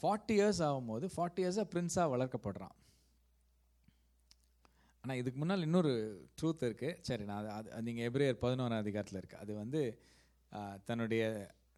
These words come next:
தாயாகிய, ஆ, மோசேனுடைய தாய் என்ன பண்றா? அவங்கள few months தான் கூட வச்சு, விசுவாசத்தினாலே அவங்க இது பண்ணான்னு இருக்கு. That is,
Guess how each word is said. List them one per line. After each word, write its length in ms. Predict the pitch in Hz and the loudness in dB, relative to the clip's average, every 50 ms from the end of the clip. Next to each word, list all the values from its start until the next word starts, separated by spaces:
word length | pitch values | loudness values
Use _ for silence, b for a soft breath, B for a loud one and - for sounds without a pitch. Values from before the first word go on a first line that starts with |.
| _ _ | _ _
தாயாகிய, 920 | - 117 117 123 127 131 131 127 127 123 117 131 143 143 123 101 101 131 175 185 147 - _ _ _ _ _ _ _ _ _ _ _ _ - 113 | -4 0 2 2 4 4 4 4 2 2 2 4 4 4 4 2 0 -4 -8 -12 -16 -20 _ _ _ _ _ _ _ _ _ _ _ _ -6 -4
ஆ, 60 | 107 | -2
மோசேனுடைய 600 | 104 110 127 139 135 - 147 127 110 117 110 110 | 2 2 4 4 4 4 2 4 4 2 2 0
தாய் 240 | - - 123 127 123 | 0 0 2 2 2
என்ன 160 | 120 117 120 113 | 2 0 0 -2
பண்றா? 360 | 110 107 98 123 143 165 143 | -2 -4 -4 -2 -2 -2 -2
அவங்கள 280 | 117 107 104 101 104 98 - - - | -2 -4 -4 -6 -8 -10 -12 -4 2
few 140 | - 160 165 | 4 4 4
months 300 | 156 143 143 139 131 - | 4 2 0 -2 -2 -2
தான் 120 | - 143 | -2 -2
கூட 180 | 123 131 123 117 | 0 0 2 2
வச்சு, 340 | 110 104 107 - - - - - | 2 0 -2 -4 -8 -10 -10 -6
விசுவாசத்தினாலே 1160 | 107 113 113 - - 170 160 165 170 165 156 - 180 165 175 - 160 151 147 147 147 151 160 156 | -4 -2 -2 0 2 4 6 6 6 6 4 4 4 4 2 0 0 2 2 4 4 4 2 0
அவங்க 280 | 143 107 117 110 107 104 | 0 -2 -4 -4 -2 -2
இது 140 | 101 104 101 | -4 -4 -4
பண்ணான்னு 260 | - 110 110 113 113 | -2 -2 0 0 -2
இருக்கு. 220 | 110 101 95 - 92 | -2 -4 -8 -8 -8
That 220 | 95 101 107 143 | -8 -4 -4 -4
is, 160 | 143 - - | -4 -6 -10